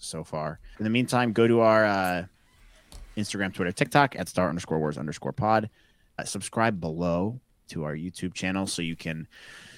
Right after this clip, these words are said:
see us when we do these breakdown videos and do our reactions as well. Um, you can listen anywhere you get your podcast, Spotify, Apple, Google, Anchor Breaker, any of those places. You can watch us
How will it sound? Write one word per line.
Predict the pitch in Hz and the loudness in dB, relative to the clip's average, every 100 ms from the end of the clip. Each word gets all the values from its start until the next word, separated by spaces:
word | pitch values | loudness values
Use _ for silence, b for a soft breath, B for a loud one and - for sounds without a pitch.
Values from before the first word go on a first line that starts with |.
| B - | B 0
see | 220 208 | 10 10
us | 190 | 10
when | 165 | 8
we | 147 | 8
do | 143 | 8
these | 131 | 6
breakdown | 120 123 123 113 | 4 4 4 4
videos | 117 110 | 4 4
and | 101 | 2
do | 107 | 4
our | 98 95 | 4 4
reactions | 98 101 104 107 92 | 4 4 4 0 -2
as | 95 | 0
well. | 156 156 156 151 139 | 4 8 8 8 4
Um, | 110 113 113 110 113 | 0 4 4 4 2
you | 120 | -2
can | 110 | 0
listen | 110 107 104 | 0 0 2
anywhere | 107 104 101 | 4 4 4
you | 95 | 2
get | 95 | -2
your | 92 | -2
podcast, | 90 87 90 87 - | -2 -2 -2 -4 -2
Spotify, | - 85 - 80 | -4 -4 -4 0
Apple, | 147 147 139 | 2 4 4
Google, | 117 127 120 120 117 117 107 | 8 8 8 6 6 4 -2
Anchor | 110 110 | -6 -6
Breaker, | 107 110 113 | -2 -2 -2
any | 117 120 | 0 2
of | 107 | 2
those | 104 92 | 2 -2
places. | 104 98 - 95 | -4 -4 -4 -8
You | 87 | -8
can | - 87 | -6 -2
watch | 95 101 - | -2 0 -2
us | 98 - | -4 -6